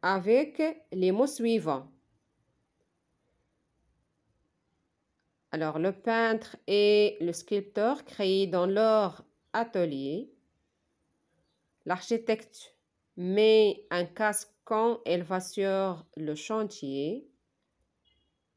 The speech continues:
Immeuble. Alors, alors après, à l'opéra,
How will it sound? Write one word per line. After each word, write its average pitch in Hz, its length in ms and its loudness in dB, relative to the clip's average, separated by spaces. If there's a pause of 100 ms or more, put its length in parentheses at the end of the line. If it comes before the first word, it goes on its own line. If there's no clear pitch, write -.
(760)
Immeuble. 180 800 -4 (2750)
Alors, 170 560 -6 (440)
alors 180 320 -8
après, 240 680 0 (1600)
à 214 220 2
l'opéra, 220 920 2